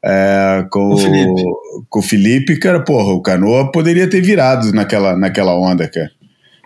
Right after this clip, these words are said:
Speaker 1: É.
Speaker 2: Mas numa boa, aquela, aquela manobra que, que ele mandou, que é o
Speaker 1: O Kerupt?
Speaker 2: Eu, é, é um Kerupt,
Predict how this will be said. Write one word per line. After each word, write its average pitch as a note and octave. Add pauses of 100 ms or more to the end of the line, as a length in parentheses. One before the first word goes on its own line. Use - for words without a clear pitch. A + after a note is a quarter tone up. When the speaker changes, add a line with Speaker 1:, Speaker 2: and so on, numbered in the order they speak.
(200)
Speaker 1:
É. -
Speaker 2:
Mas -
numa F#3
boa, D#3 (120)
aquela, G3+ (100)
aquela A#3
manobra D3
que, B2 (300)
que -
ele C#3
mandou, B2+
que B2+
é B2+
o A2+ (560)
Speaker 1:
O A2+
Kerupt? D3 (400)
Speaker 2:
Eu, D#4
é, C4+ (220)
é A3
um C#4+
Kerupt, A#3+